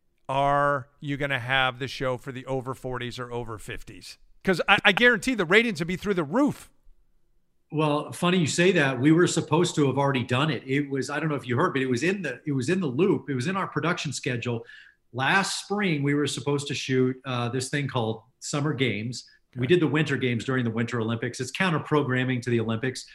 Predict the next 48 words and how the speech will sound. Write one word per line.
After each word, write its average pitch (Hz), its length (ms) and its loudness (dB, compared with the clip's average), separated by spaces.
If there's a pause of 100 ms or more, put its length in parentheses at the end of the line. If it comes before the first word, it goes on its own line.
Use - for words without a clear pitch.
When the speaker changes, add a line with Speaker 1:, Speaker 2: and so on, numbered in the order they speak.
(260)
Speaker 2:
The 147 140 4
Olympics 185 400 4
were 143 80 2
supposed 135 280 0
to 135 60 0
happen 127 260 -2
this 113 180 -4
summer. 117 340 -6 (360)
And 143 200 -2
so 139 200 2
we 139 200 4
were 196 100 0
gonna 160 160 0
do 139 140 2
a 127 40 2
thing 131 200 -2
called 135 220 -4
the 127 40 -2
Summer 123 320 -2
Games 147 400 -2
and 117 80 -6
put 143 140 -2
it 120 80 -4
on 120 160 0
against 117 320 -6
the 120 100 0
Olympics 98 600 -10
for 110 140 -6
the 98 140 -12 (400)
two 135 160 -6
weeks 110 280 -2
that 110 120 -10
the 113 100 -2
Olympics 113 360 -4
are 110 80 -6
on 107 100 -6
N 107 60 -8
B 101 80 -8
C. 127 380 -2 (220)
We 123 180 0
have 120 160 0
this 113 200 -2
on 110 120 -4
A 113 100 0
B 107 140 -4
C. - 240 -12 (520)
And 135 320 -2
then 147 480 0